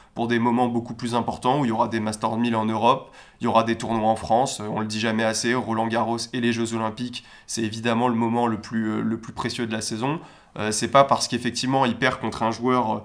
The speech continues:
qui est hyper confirmé, Dusan Lajovic sur terre battue, on en pense ce qu'on veut, c'est quand même quelqu'un qui a, euh, moult références sur cette surface-là, euh, qu'il faut, euh, sauter au plafond. Euh, il y a absolument pas le feu au lac pour, euh, Arthur Fils. Maintenant, si on prend un petit peu de recul, effectivement,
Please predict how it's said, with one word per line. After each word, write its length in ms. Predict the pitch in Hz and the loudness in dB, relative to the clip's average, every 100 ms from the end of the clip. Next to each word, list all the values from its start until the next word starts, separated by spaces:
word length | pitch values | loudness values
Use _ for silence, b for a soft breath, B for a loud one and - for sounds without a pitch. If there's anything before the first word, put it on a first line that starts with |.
| B B B | B B B
qui 100 | - | -8
est 40 | 104 | -4
hyper 240 | 107 117 | -2 -2
confirmé, 480 | 120 110 120 123 127 | -4 -4 0 2 2
Dusan 300 | 123 - 113 | 0 -4 0
Lajovic 440 | 110 110 113 117 | 0 0 0 -2
sur 160 | 117 107 | -6 -6
terre 160 | 110 110 | -4 -4
battue, 420 | 110 - 131 113 | -4 -4 -2 -2
on 220 | 107 113 | -2 0
en 80 | 113 | 0
pense 240 | 120 113 | 0 -4
ce 60 | - | -2
qu'on 140 | 117 | -2
veut, 120 | 117 | -2
c'est 160 | 123 120 | -2 -4
quand 140 | - | -4
même 140 | 113 110 | -2 -2
quelqu'un 300 | 113 117 120 | -4 -2 -2
qui 120 | 113 | -2
a, 160 | 117 - B B - | -6 -6 B B -8
euh, 160 | 104 | -2
moult 280 | 113 151 143 | 0 0 0
références 500 | 123 117 113 120 123 | -2 -2 -2 -2 -2
sur 160 | 120 107 | -2 -6
cette 160 | 110 - | -6 -6
surface-là, 640 | 104 - 107 135 139 151 B B - | -6 -4 -2 4 4 2 B B -6
euh, 120 | 104 | -4
qu'il 160 | 104 98 | -4 -6
faut, 300 | - 123 117 | 0 2 4
euh, 240 | 107 107 | 2 -2
sauter 300 | 107 117 123 | -2 -2 -2
au 80 | 117 | -2
plafond. 640 | 117 110 - 135 139 131 | 0 -2 -2 -2 0 2
Euh, 60 | 107 | 0
il 60 | 104 | -2
y 60 | |
a 60 | 110 | -4
absolument 360 | 104 117 117 | -2 0 0
pas 120 | 117 117 | 2 -2
le 60 | |
feu 140 | 110 117 | 0 0
au 100 | 113 | 0
lac 240 | 117 117 | 0 -4
pour, 300 | 110 107 110 | -8 -6 -6
euh, 60 | 104 B B | -8 B B
Arthur 320 | - - 113 | -4 -4 -8
Fils. 320 | - 170 - B B B | -4 -4 -4 B B B
Maintenant, 260 | 120 120 147 | 2 4 2
si 120 | 131 | 0
on 80 | 98 | 0
prend 180 | 113 | 2
un 80 | 117 | 2
petit 180 | 117 - | 0 -4
peu 140 | 127 | 0
de 60 | 127 | 2
recul, 500 | 120 120 160 170 143 | 2 0 0 0 0
effectivement, 800 | - 127 123 - 139 147 117 - | -2 -4 -4 -2 0 0 0 -8